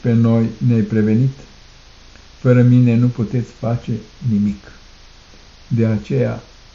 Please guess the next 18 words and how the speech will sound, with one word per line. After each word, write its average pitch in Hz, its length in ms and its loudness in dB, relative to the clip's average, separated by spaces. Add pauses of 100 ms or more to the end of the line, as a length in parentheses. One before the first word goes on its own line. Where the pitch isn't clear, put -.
(120)
așa 110 280 -6
cum 131 240 -4
la 117 100 0
Iordan, 110 580 -2 (560)
Tatăl 127 400 -2
Ceresc 110 360 -4
pentru 107 380 -6 (100)
tine 113 160 -2
a 107 40 -2
mărturisit: 104 680 -4 (920)
"Acesta 135 560 -4
este 110 300 -4
Fiul 117 320 -2
meu 113 380 0
cel 110 120 -2
iubit, 107 340 -2 (800)
întru 117 260 0
care 110 520 -4